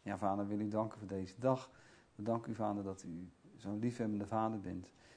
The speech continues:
Veel mensen zien u gewoon, eh, als iemand die, eh, alleen maar kan straffen en, eh, boosaardig is. Maar dat is absoluut niet het geval. U bent genadig, barmhartig,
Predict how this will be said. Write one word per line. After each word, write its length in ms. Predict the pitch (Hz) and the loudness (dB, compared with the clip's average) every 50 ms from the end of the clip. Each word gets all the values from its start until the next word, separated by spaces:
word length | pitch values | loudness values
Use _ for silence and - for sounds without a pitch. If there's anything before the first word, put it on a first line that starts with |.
| - | -8
Veel 160 | - - 127 | 2 8 10
mensen 260 | 127 131 127 120 123 - | 10 10 10 8 4 0
zien 160 | 127 127 123 | 2 2 4
u 80 | 120 | 4
gewoon, 400 | 113 117 113 110 113 110 107 107 | 4 2 2 2 2 2 2 2
eh, 80 | 104 104 101 98 - - - - - - | 2 0 -2 -4 -8 -16 -20 -20 -10 -4
als 200 | - 107 104 120 | -2 -2 2 2
iemand 260 | 117 107 104 98 - | 2 2 2 0 -2
die, 280 | 120 113 113 113 110 | -2 -2 0 0 0
eh, 80 | 107 98 | 0 0
alleen 240 | 98 107 110 113 113 | 0 2 2 2 2
maar 100 | 110 104 | 2 2
kan 200 | - - 101 101 | 2 0 0 0
straffen 440 | - - 113 113 113 113 - - 92 | 0 2 2 2 2 2 -2 -4 -4
en, 180 | 95 98 101 | -2 -2 -2
eh, 60 | 98 | -4
boosaardig 640 | 95 95 117 110 107 101 113 107 113 117 113 107 95 | 0 2 4 4 4 4 2 2 2 2 0 0 -2
is. 260 | 95 90 87 - - - | -4 -6 -6 -8 -12 -12
Maar 120 | - 104 95 | -10 -8 -8
dat 100 | 95 95 | -8 -6
is 80 | 95 | 0
absoluut 420 | - 123 117 - - 117 113 104 110 | 0 0 0 0 -2 -2 -2 0 0
niet 100 | 113 107 | -2 -2
het 80 | - | -2
geval. 440 | - 110 101 107 113 107 101 98 101 | -4 -6 -2 0 2 2 2 0 -2
U 60 | 104 | -4
bent 220 | 101 104 107 101 - | -2 -2 -4 -4 -4
genadig, 500 | - 110 110 113 117 120 117 113 120 110 | -2 0 2 4 4 4 2 2 0 0
barmhartig, 560 | 110 107 107 104 110 120 120 - 120 117 | 0 0 2 2 2 0 2 0 -4 -4